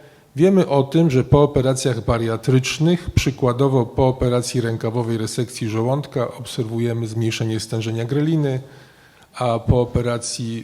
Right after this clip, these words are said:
wyłączenia żołądkowego przywrócenie poposiłkowego wydzielania G L P jeden. Chorzy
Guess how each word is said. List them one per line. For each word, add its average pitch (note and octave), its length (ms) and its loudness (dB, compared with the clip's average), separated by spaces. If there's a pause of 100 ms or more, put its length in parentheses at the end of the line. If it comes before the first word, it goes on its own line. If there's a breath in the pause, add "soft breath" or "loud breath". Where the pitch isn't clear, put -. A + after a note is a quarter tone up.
wyłączenia A#2 540 0
żołądkowego A2+ 720 -2
przywrócenie B2 640 -2
poposiłkowego A#2 800 -2
wydzielania A2+ 480 0
G A2+ 180 -2
L A2+ 100 -2
P A#2+ 120 2
jeden. F#2+ 360 -2 (680 loud breath)
Chorzy C3+ 520 4